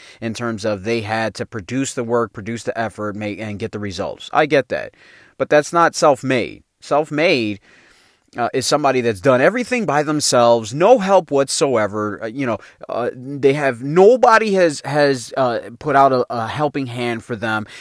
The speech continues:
They did everything from scratch with zero help. And that's fucking untrue, really. That's just, <laughs> that's a fallacy. Because everybody needs a hand, man. We all, nobody comes up completely by themselves with no fucking help whatsoever.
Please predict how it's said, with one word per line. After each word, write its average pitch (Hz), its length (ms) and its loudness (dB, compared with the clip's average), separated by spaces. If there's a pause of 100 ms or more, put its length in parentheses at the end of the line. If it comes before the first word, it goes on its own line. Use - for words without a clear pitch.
(140)
They 180 160 4
did 185 260 0
everything 160 500 0
from 123 200 -6
scratch 127 520 2
with 113 160 -6
zero 104 500 -4
help. 85 320 -8
And 147 120 -8
that's 185 220 -8
fucking 127 480 -4
untrue, 85 440 -10 (300)
really. - 440 -8
That's 131 260 -4
just, 139 340 -6 (160)
<laughs> - 180 -20
that's 160 220 0
a 190 60 4
fallacy. 110 720 2 (440)
Because 226 320 -6
everybody 131 540 4
needs 104 260 -6
a 92 60 -10
hand, 80 380 -12
man. 131 380 -6
We 190 320 -4
all, 156 340 8
nobody 214 540 6
comes 170 440 -4
up 147 340 0
completely 175 680 -8
by 120 240 2
themselves 101 760 -6
with 101 180 -12
no 117 380 -6
fucking 117 420 -4
help 95 300 -8
whatsoever. 101 580 -4